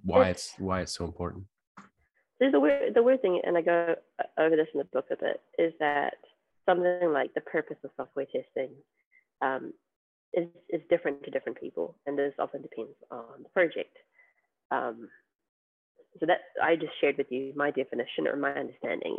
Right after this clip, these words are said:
Speaker 2: and that's largely based on my experiences and, um, more senior people that I've worked with whose, uh, opinions I respect. And another very common definition of software testing is to find bugs. Um, but, like,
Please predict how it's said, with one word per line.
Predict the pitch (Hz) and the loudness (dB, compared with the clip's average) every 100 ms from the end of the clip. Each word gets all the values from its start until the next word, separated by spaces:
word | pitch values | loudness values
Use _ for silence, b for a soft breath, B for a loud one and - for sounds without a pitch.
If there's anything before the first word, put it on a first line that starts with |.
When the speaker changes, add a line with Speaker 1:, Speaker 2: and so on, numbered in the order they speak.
| - | -2
Speaker 2:
and | 147 | -2
that's | - - | -2 -2
largely | 147 143 139 | 0 0 -2
based | 135 127 | -4 -4
on | 139 | -6
my | 139 | -6
experiences | - - 127 123 - 110 - - | -8 -6 -4 -4 -4 -4 -4 -6
and, | - 135 131 135 b b b b - | -4 -4 -6 -10 b b b b -4
um, | 135 131 | -4 0
more | 147 160 160 | 2 2 2
senior | 151 147 | 0 0
people | - 139 143 | -2 -2 0
that | 143 | 0
I've | 143 | 2
worked | 147 139 | 2 2
with | 135 135 - | 0 0 2
whose, | 151 139 139 - - | 4 4 2 -4 -12
uh, | - 135 - | -8 -6 -6
opinions | - 233 208 196 135 | 0 2 4 2 2
I | 123 | -2
respect. | 127 - - - _ _ _ _ _ _ _ _ _ _ - | -6 -4 -6 -6 _ _ _ _ _ _ _ _ _ _ 2
And | 170 170 - - | 4 4 0 -2
another | - 175 175 175 | 4 4 4 4
very | 160 156 | 2 0
common | - 147 143 139 139 151 | -2 -4 -4 -6 -6 -4
definition | 139 139 139 - 139 | -4 -6 -8 -8 -10
of | 135 | -8
software | 127 - - - | -10 -10 -8 -2
testing | 170 - 131 | -2 -2 -12
is | - | -12
to | - | -12
find | 123 123 127 | -10 -10 -2
bugs. | 139 - - - _ _ _ _ _ _ _ _ _ | 0 0 -4 -20 _ _ _ _ _ _ _ _ _
Um, | 131 120 117 110 113 _ _ _ _ _ _ _ | -6 -4 -6 -12 -18 _ _ _ _ _ _ _
but, | 156 - | 0 0
like, | 139 127 123 | 0 -4 -4